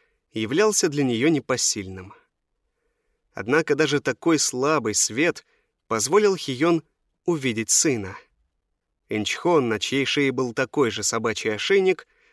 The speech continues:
как и на Хиен, лежал на некотором отдалении. Затаив дыхание, женщина рассматривала сына.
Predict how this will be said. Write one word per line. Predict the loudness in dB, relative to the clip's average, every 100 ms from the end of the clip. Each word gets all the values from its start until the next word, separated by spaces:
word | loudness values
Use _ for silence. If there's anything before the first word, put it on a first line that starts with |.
| -8
как | -6 -2
и |
на | -4
Хиен, | -4 -2 2 2 0 _ _ _ _
лежал | -4 -2 0 0
на | 2 2
некотором | 0 -2 -4 -2
отдалении. | -2 0 0 -2 -6 -12 -18 _ _ _ _ _ _ _ _ _ _ _
Затаив | -6 -4 2 2 4
дыхание, | 0 2 2 4 4
женщина | 4 2 2 2 2
рассматривала | 2 0 0 -2 -2 -2 -2 -2
сына. | -2 -2 -4 -8 -14